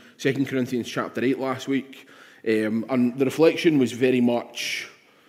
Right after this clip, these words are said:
we give not under compulsion, but in response to the generosity of God towards us. Uh, we give freely, um, without being told what to give.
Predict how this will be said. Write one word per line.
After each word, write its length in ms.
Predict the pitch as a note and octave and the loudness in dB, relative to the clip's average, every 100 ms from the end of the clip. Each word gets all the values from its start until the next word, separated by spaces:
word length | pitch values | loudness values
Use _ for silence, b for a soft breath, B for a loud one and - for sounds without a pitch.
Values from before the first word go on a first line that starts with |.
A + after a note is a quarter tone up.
| b b _ _ B2 | b b _ _ -10
we 100 | A2+ | -2
give 380 | C#3 D3 A#2+ | 4 4 4
not 180 | C3 B2+ | 0 2
under 180 | C#3 A#2+ | 2 0
compulsion, 840 | - A#2 - D#3 D3+ D3+ D3+ C#3 | -4 -10 -2 4 4 4 4 4
but 120 | B2+ A#2+ | 4 0
in 140 | A2 | -2
response 600 | G#2+ - - C3+ C3 G#2+ | -6 -8 -2 0 0 -2
to 100 | - | -6
the 80 | A#2 | -6
generosity 720 | A2+ B2+ A2+ A2+ A2+ C3 B2 | -2 -2 -2 -4 -4 -8 -6
of 140 | G#2+ G#2 | -6 -2
God 260 | A2+ A2 | -2 -2
towards 540 | - A#2 A2 A#2 A#2+ B2+ | -6 -6 -4 -4 -4 -6
us. 340 | A#2+ - - B B B A#2 | -6 -10 -20 B B B -4
Uh, 140 | A2 | -2
we 180 | A2+ B2 | 0 0
give 320 | A#2 A#2+ A2 | 0 0 0
freely, 720 | - - - D3 C#3 C#3 C#3 C#3 B B B - | -4 -12 -4 4 6 8 4 2 B B B -4
um, 540 | A#2+ A#2+ A#2+ A#2 G#2+ B B B B B B _ _ _ | -2 0 2 0 -4 B B B B B B _ _ _
without 380 | B2 A#2+ B2 A#2 | -4 0 0 0
being 180 | B2+ A2+ | -4 -4
told 420 | - C#3 B2 A#2 - | -4 -4 -4 -8 -12
what 360 | B2+ B2+ C3 - | -6 -4 -6 -10
to 80 | B2+ | -8
give. 720 | C3+ B2+ A#2+ - - - | -6 -6 -10 -18 -20 -20